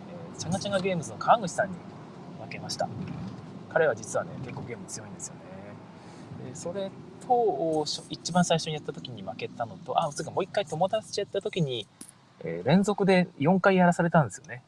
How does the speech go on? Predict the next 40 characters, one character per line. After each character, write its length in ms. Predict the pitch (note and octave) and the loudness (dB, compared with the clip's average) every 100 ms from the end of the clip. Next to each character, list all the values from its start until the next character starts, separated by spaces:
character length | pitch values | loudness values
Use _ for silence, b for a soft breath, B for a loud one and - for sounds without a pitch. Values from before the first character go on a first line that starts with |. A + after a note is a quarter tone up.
| - | -14
四 220 | B2 D#3+ | -8 -4
回 180 | - D3 | 0 0
目 100 | C#3+ | 0
に 80 | C3+ | -2
負 120 | G#2+ | -4
け 100 | A2+ | -4
ま 100 | A#2 | -8
し 60 | - | -8
た 100 | - | -14
ね。 160 | - _ | -18 _
え 200 | - - - | -20 -20 -20
ー、 20 | |
一 40 | - - | -20 -8
回 180 | F2+ F2 | -6 -6
や 100 | - | -12
っ 20 | |
て、 360 | - G#2 G2+ - - - | -6 -4 -4 -8 -18 -8
「こ 280 | - B2 G#2+ B2+ | -6 -4 -6 -4
れ 60 | |
は 80 | G#2+ | -4
ち 160 | G#2 A2+ | -4 -8
ょ 40 | |
っ 20 | |
と 40 | G2 | -4
面 80 | A2 | 2
白 140 | D3 | 2
い 40 | |
な、 40 | F#2+ | 2
も 100 | G2+ | -6
う 40 | |
一 20 | |
回 120 | - B2+ | 2 4
や 60 | |
ろ 80 | C#3+ | 4
う 40 | |
ぜ」 80 | E3 | 0
っ 0 | - | -14
つ 80 | - | -20
っ 20 | |
て、 200 | - - | -12 -14